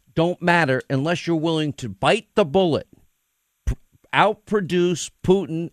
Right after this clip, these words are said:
in terms of energy, supply Europe with their energy needs, and do it as quickly as possible. I love Biden takes a personal day. He's headed to Delaware. Day off for Joe Biden, and Vladimir Putin is out there,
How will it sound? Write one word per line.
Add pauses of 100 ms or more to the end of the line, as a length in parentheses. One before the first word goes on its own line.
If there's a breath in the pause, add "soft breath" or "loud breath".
in
terms
of
energy, (300 loud breath)
supply
Europe
with
their
energy
needs, (200 soft breath)
and
do
it
as
quickly
as
possible. (720)
I
love
Biden
takes
a
personal
day.
He's
headed
to
Delaware.
Day
off
for
Joe
Biden, (280 soft breath)
and
Vladimir
Putin
is
out
there,